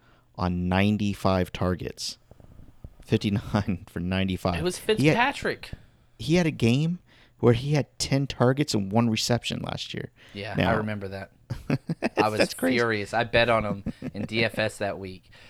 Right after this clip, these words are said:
Speaker 2: and every time I was just like, "What the f-?" <laughs>
Speaker 1: Yeah, yeah. Look, it can, can he? Yes. I'm not betting on him, and I'm definitely not betting on him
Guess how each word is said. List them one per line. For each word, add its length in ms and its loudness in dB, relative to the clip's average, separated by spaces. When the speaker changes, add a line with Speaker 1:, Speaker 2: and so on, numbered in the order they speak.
Speaker 2:
and 180 -4
every 300 0
time 320 2
I 60 -2
was 120 -6
just 160 -12
like, 140 -6
"What 240 0
the 140 0
f-?" 120 -4
<laughs> 340 4
Speaker 1:
Yeah, 220 0
yeah. 220 -4
Look, 340 0
it 320 0
can, 580 2
can 260 2
he? 280 0
Yes. 480 0
I'm 140 4
not 200 0
betting 240 0
on 160 0
him, 140 -2
and 80 -6
I'm 100 0
definitely 320 2
not 220 -2
betting 220 -2
on 180 -2
him 160 -4